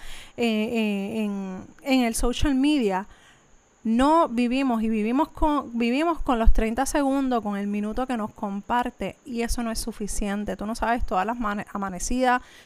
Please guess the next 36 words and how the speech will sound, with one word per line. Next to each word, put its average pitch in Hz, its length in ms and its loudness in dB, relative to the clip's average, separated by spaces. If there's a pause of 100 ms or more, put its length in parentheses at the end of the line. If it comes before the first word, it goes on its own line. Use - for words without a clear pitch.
(100)
tú 285 100 -6
no 294 80 -2
sabes 277 240 0
todas 233 160 0
las 240 80 -2
cosas 226 240 -4
que - 140 -4
tiene 214 200 -2
que 185 100 -4
hacer, 233 400 2 (340)
tú 302 120 -2
no 320 100 0
sabes 302 320 6
todos 294 300 6
los, 302 180 4 (760)
todos 254 260 4
la-, 285 200 6
los 254 260 4
sacrificios 247 880 4
que - 140 -8
se 214 120 -4
tienen 220 240 -4
que - 80 -4
hacer, 226 380 0 (720)
y 269 180 4
no 277 140 6
necesariamente 311 920 2
por 202 320 0
dos 214 300 2
minutos 285 520 2
que - 160 -2
tú 247 160 -2
veas 247 280 2
en 247 100 -2
las 262 160 0
redes 233 480 0